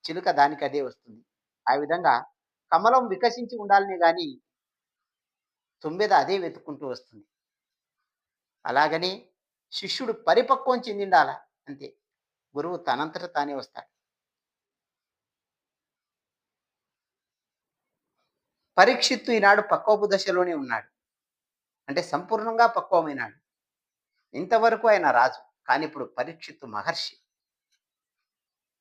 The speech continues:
కావున శుకబ్రహ్మ కూడా వచ్చాడు.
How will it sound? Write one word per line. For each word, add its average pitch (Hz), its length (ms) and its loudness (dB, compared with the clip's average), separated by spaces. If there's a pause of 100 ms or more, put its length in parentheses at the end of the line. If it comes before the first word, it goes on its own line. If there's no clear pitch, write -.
(540)
కావున 208 580 4 (240)
శుకబ్రహ్మ 214 540 0
కూడా 196 200 4
వచ్చాడు. - 480 -6